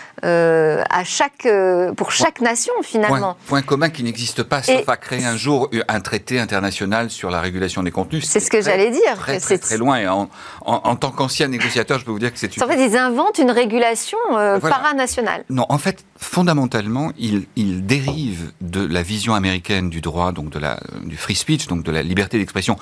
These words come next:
Speaker 2: telle qu'elle est protégée par le premier amendement aux États-Unis. Et partant de là, ils ont pensé qu'ils pourraient, entre guillemets, fonctionner de cette manière dans l'ensemble des pays. Certains ont été bloqués net, certains,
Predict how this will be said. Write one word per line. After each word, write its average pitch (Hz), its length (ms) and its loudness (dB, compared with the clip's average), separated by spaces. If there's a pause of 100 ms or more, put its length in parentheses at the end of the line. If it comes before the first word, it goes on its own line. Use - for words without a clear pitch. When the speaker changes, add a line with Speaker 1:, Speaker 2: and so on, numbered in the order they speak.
(300)
Speaker 2:
telle 139 160 0
qu'elle 113 160 -2
est 104 60 -6
protégée 98 340 -4
par 85 140 -2
le 78 40 -8
premier 85 240 -4
amendement 85 340 0
aux - 40 -2
États-Unis. 92 560 -2 (480)
Et 120 160 0
partant 151 500 -4
de 151 100 -2
là, 120 260 -2
ils 139 200 -2
ont 175 100 0
pensé 139 500 -2 (540)
qu'ils 123 200 2
pourraient, 135 320 0
entre 113 220 0
guillemets, 107 240 0
fonctionner 117 380 0
de 127 40 -4
cette 107 200 -2
manière 104 260 2
dans 110 100 0
l'ensemble 95 280 0
des 95 80 0
pays. 80 240 -4 (280)
Certains - 500 -2 (260)
ont 90 120 -4
été 90 140 -4
bloqués 90 320 -2
net, 135 340 -2
certains, 85 280 -8